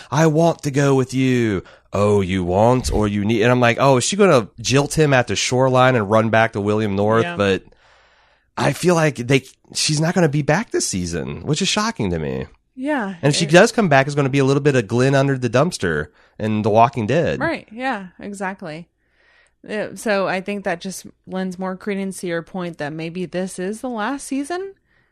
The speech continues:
Speaker 2: We've got a few episodes left to deal with this, but, uh, this kind of, like, wheel spinning is bizarre.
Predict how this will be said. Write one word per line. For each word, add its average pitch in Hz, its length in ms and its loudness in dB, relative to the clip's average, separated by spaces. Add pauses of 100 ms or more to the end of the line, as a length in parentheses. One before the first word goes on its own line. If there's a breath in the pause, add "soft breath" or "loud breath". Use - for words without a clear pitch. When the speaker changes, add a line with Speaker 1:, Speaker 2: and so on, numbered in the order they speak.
(160)
Speaker 2:
We've 196 140 -12
got 240 160 -2
a 214 40 -6
few 190 160 -4
episodes 175 480 -8
left 170 340 -6
to - 60 -16
deal 196 240 -8
with 247 100 -10
this, 277 280 -6
but, 170 380 -4 (1400)
uh, 196 540 -2
this 220 180 -8
kind 262 160 -4
of, 196 160 -6
like, 175 220 -6
wheel 185 320 -4
spinning 180 500 -8
is 160 220 -12
bizarre. 160 600 -12